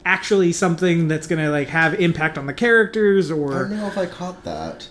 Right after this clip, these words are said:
Speaker 1: It's just, it's, it's kinda everywhere, especially in the fight scenes. Like, some of the fight scenes, there's just, like, this build up and then it's actually just a joke. You know, like,
Speaker 2: Mm-hmm.
Speaker 1: uh, Yellow Jacket getting run over by the Thomas the Tank Engine train.
Speaker 2: I said
Speaker 1: Or
Speaker 2: this last week, I'll say it again. I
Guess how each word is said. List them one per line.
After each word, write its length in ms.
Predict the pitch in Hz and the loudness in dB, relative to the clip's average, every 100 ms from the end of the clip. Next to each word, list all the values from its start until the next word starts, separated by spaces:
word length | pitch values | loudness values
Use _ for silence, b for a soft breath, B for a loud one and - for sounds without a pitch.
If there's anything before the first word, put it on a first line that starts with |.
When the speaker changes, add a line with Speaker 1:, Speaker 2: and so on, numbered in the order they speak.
| - | -2
Speaker 1:
It's 180 | 220 - | -2 0
just, 240 | 302 - | -2 -2
it's, 240 | 240 262 - | 0 0 0
it's 160 | 254 | -4
kinda 340 | - 370 370 285 226 | -2 2 2 2 0
everywhere, 480 | 233 233 175 160 | 2 2 2 2
especially 500 | 170 - 285 311 311 | 2 2 2 2 2
in 80 | 262 | 4
the 80 | 170 | 2
fight 320 | - 156 180 | 0 0 0
scenes. 380 | 233 247 247 208 | 0 2 2 4
Like, 160 | 185 - | 2 2
some 140 | 220 | 2
of 80 | 220 | 2
the 60 | |
fight 280 | 214 175 180 | 2 2 2
scenes, 300 | 220 208 180 | 2 4 4
there's 320 | 180 170 151 | 4 4 2
just, 180 | 156 - | -2 0
like, 140 | 165 180 | 0 0
this 100 | 156 | 0
build 260 | 202 202 | 2 2
up 140 | 196 190 | 2 2
and 100 | 175 | 2
then 140 | 165 | 2
it's 140 | 165 | 2
actually 300 | 175 - 160 | 0 0 -2
just 200 | 160 151 | -2 -2
a 60 | 143 | -4
joke. 360 | 127 120 - - B B B | -4 -4 -8 -18 B B B
You 140 | 180 | 2
know, 120 | 165 156 | 4 2
like, 340 | 147 104 - | 0 -2 -4
Speaker 2:
Mm-hmm. 320 | 180 156 147 | 0 2 2
Speaker 1:
uh, 20 | |
Yellow 220 | 156 180 170 | 4 2 4
Jacket 300 | 165 160 156 | 2 0 0
getting 180 | 151 151 | 0 0
run 140 | 151 | 0
over 140 | 151 | 2
by 100 | 147 | 0
the 100 | 139 | -2
Thomas 300 | 127 147 139 | -2 -4 -4
the 80 | - | -6
Tank 260 | 135 143 135 | -6 -6 -6
Engine 220 | 123 127 | -8 -6
train. 420 | 120 127 123 120 120 B B B B B 202 | -6 -6 -6 -8 -12 B B B B B 2
Speaker 2:
I 180 | 175 | 4
said 160 | 165 156 | 4 0
Speaker 1:
Or 40 | |
Speaker 2:
this 180 | 156 147 | -2 -2
last 240 | 143 131 139 | -2 -2 -4
week, 140 | 120 | -2
I'll 140 | 123 | -2
say 160 | 117 127 | -2 -4
it 80 | 120 | -2
again. 200 | 113 107 | -2 -2
I 260 | 120 117 | -2 -4